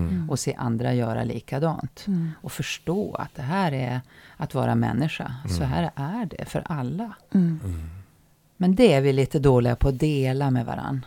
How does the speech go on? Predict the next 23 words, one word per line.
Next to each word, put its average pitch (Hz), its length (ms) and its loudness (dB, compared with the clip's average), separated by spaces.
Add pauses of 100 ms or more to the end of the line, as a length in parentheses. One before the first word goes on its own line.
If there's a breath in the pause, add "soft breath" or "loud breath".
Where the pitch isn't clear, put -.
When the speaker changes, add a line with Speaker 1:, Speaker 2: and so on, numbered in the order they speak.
Speaker 3:
Just 92 240 -2
det, 82 240 -4
våra 95 160 4
misslyckanden. 90 600 4
Speaker 2:
Ja, 185 160 6
våra 151 220 2
misslyckanden, 156 520 0
Speaker 3:
Ja. 160 80 0
Speaker 2:
våra 160 240 4
fall. 160 600 -4 (120)
Speaker 3:
Ja. 87 320 2 (100)
Speaker 1:
Mm. 175 460 4 (260 soft breath)
Speaker 2:
Och - 300 -2 (180)
kanske 175 320 0
också 143 260 -2
att 135 140 -4
vi 143 80 -2
kunde 131 300 0
resa 123 360 -4
oss. - 260 -12 (420)
Speaker 1:
Mm. 165 180 -4 (1000 soft breath)
Speaker 3:
Just - 240 -12
det. 101 60 -14